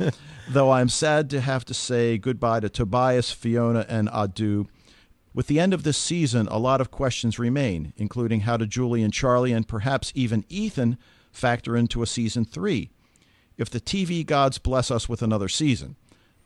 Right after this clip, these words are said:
Speaker 2: I doubt they're gonna relaunch the Humanics program. I mean, I wouldn't."
Speaker 1: <laughs>
Speaker 2: Ah, see, I'm thinking, like, almost, how could you not?
Speaker 1: <laughs> Yeah, exactly. Somehow the Humanics have to come back into play. You can't
Speaker 2: Right.
Speaker 1: leave them out.
Speaker 2: I, I mean, there's gonna be somebody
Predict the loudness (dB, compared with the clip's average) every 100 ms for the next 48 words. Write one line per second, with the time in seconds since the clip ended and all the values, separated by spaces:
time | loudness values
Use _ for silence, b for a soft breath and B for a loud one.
0 | _ -4 0 4 2 2 -2 0 0 -2
1 | 0 2 2 2 0 -4 -2 0 2 2
2 | -2 -2 -2 0 -2 -2 0 2 2 0
3 | 0 0 2 0 -2 2 2 2 -2 -4
4 | -6 -6 -8 -12 b b -8 -6 -6 -4
5 | -2 -4 -2 -2 0 -2 -2 -4 -2 -2
6 | -2 -2 -2 -2 -4 0 0 4 4 6
7 | 4 4 4 4 2 -2 -6 B B B
8 | 6 8 10 10 10 8 6 6 6 4
9 | 4 2 2 0 2 2 2 -2 0 -2
10 | 0 -2 2 2 4 2 2 0 -2 -6
11 | _ -8 -4 -2 0 0 0 -2 -2 -2
12 | -2 2 2 4 2 0 -4 -8